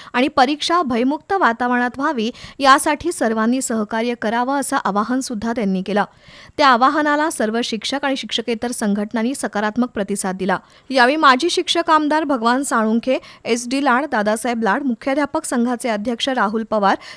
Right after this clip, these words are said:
सचिव आर वाय पाटील, बाळ डेळेकर, सुधाकर निर्मळे,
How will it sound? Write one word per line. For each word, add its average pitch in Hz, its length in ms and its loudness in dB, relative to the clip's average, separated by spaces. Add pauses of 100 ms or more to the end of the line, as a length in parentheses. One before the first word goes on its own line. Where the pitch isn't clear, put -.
सचिव 262 460 0
आर 233 180 2
वाय 226 140 0
पाटील, 226 400 -2 (100)
बाळ 220 340 2
डेळेकर, 214 520 0
सुधाकर 240 520 -2
निर्मळे, 214 460 4